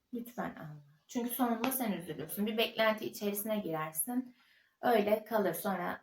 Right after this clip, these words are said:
gider bir bakmışsın başkasına aynı sözleri söylüyor. Zaten, e, ikna etmek isteyen kişi, sizi gerçekten seven kişi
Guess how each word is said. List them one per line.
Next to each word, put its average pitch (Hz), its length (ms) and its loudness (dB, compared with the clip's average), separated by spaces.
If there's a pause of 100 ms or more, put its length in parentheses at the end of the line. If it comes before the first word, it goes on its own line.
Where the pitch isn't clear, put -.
gider 180 360 0
bir 180 100 -2
bakmışsın 170 520 0
başkasına 180 500 -4
aynı 156 220 -2
sözleri 165 460 -10
söylüyor. 156 500 -6 (560)
Zaten, 285 340 8
e, 214 340 8
ikna 262 320 4
etmek 254 280 -2
isteyen 202 420 0
kişi, - 180 -14
sizi 202 260 -6
gerçekten 226 560 4
seven 202 400 -2
kişi 196 320 -6